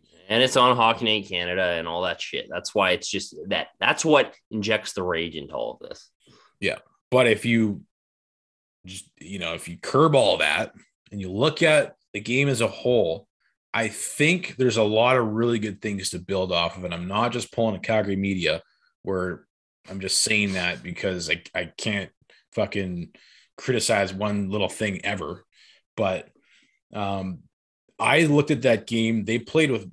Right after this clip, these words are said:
Speaker 2: more structure, five on five, than I've seen in two, three seasons, probably
Speaker 1: Totally.
Speaker 2: more.
Speaker 1: Totally.
Speaker 2: When was the last time? I mean, we've been saying this rolling in the, into the, the opening in the, you know, preseason training camp.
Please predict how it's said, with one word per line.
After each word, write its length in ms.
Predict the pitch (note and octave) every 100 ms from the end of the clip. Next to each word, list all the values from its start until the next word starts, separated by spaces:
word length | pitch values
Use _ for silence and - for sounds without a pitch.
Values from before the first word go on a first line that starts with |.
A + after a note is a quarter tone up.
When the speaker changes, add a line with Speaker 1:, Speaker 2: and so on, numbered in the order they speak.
| -
Speaker 2:
more 280 | A2+ C3+ E3+
structure, 840 | - - A2+ - - D3+ G#3 G#3 _ _ _ _ _ _ -
five 300 | A2 G#2+ A2
on 160 | G#2+
five, 560 | G2+ G#2+ G2+ A2+ E3+ - _ _ _ -
than 200 | G#2 A2
I've 220 | A2 G2+
seen 440 | - C3 C3+ C3+
in 280 | C3 B2 G#2+ _
two, 280 | - B2+ B2+
three 260 | - B2 A2+
seasons, 480 | - B2+ A#2+ B2
probably 360 | - A#2+ A#2 A#2+
Speaker 1:
Totally. 280 | A2+ G#2+ G2
Speaker 2:
more. 240 | A#2+ D#3+ _ -
Speaker 1:
Totally. 320 | A#2+ G2 F#2
Speaker 2:
When 80 | F2
was 80 | D#3+
the 80 |
last 320 | D3+ D3 D3 -
time? 140 | C#3+ - - -
I 40 | A#2
mean, 280 | B2 A2+ - - _ _ _ -
we've 180 | B2 C#3+
been 100 | C#3
saying 420 | - D3+ F3 D3+
this 200 | B2+ -
rolling 360 | G#2+ B2+ C3+ C3
in 100 | A2+
the, 120 | G#2+ _ _ _ -
into 260 | A#2+ A2+
the, 460 | A2 G#2 F#2+ F2+ E2 F2
the 140 | G#2
opening 320 | A2 A2 G2
in 80 | F#2
the, 100 | F2
you 100 | G2+
know, 80 | F2+
preseason 680 | D2 A#2 A2 - G2 F2+ F2
training 300 | - A2+ G#2
camp. 300 | F2+ F2+